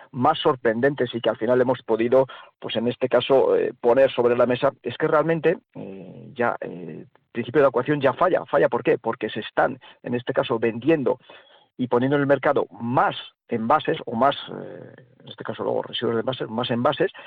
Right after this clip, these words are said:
de los que realmente se están declarando, con lo cual, eh, ya empezamos, eh, lógicamente, pues la ecuación ya la empezamos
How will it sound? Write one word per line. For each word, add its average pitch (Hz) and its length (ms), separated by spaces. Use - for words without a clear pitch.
de 139 120
los 151 140
que 156 120
realmente 151 480
se - 140
están 143 240
declarando, 139 520
con 117 120
lo 101 80
cual, 135 340
eh, 82 320
ya 127 120
empezamos, 143 500
eh, 123 120
lógicamente, 117 520
pues 110 240
la 104 120
ecuación 113 360
ya 117 100
la 113 60
empezamos 117 420